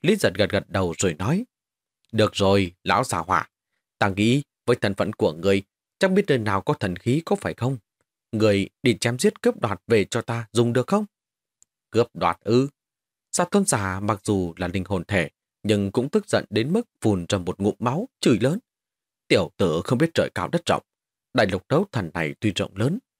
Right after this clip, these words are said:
thế nhưng thần khí có thể xếp trên thần binh bảng cũng chỉ có mười chín bộ mà thôi. Mà mười chín bộ thần khí này, ngoại trừ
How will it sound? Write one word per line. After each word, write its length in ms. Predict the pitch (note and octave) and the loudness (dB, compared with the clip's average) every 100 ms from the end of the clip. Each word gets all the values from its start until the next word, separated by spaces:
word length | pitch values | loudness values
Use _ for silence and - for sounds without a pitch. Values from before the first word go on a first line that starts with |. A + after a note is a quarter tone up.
| _ _ - | _ _ -2
thế 80 | C#3+ | 0
nhưng 180 | G#2+ F#2 | 0 -4
thần 240 | A2 D#2+ | -6 -6
khí 320 | - B2 G3 - _ - | -4 -2 -2 -6 _ -2
có 100 | G3+ | 0
thể 180 | D3+ E2+ | 0 0
xếp 200 | - E3 | 0 0
trên 220 | A2+ F#2+ | -2 -4
thần 260 | F2 F#2 D2 | -4 -8 -6
binh 220 | F#2+ F#2 E2+ | -6 -4 -4
bảng 180 | F2 - _ _ _ | -6 -6 _ _ _
cũng 240 | C3 D#3 E3+ | 0 0 0
chỉ 100 | G#2+ | -2
có 140 | - | 0
mười 240 | C3 G2 D2+ | -2 -2 -4
chín 240 | - D#3 A3 | -2 -2 0
bộ 160 | A2 A#1+ | 0 -2
mà 160 | E2+ - | -8 -2
thôi. 220 | G#2 G2+ _ _ _ _ _ B2+ | 0 0 _ _ _ _ _ -2
Mà 120 | C#3+ | 2
mười 220 | C3+ C3 - | 2 2 0
chín 260 | D#3 A#3 | -2 0
bộ 140 | D#3+ G2 | -2 -2
thần 200 | A2 G2+ | -2 -4
khí 160 | G3 | -2
này, 220 | G3 G#2 F2+ _ _ _ - | -2 -2 -6 _ _ _ -2
ngoại 140 | B2+ | 0
trừ 100 | B2+ | 2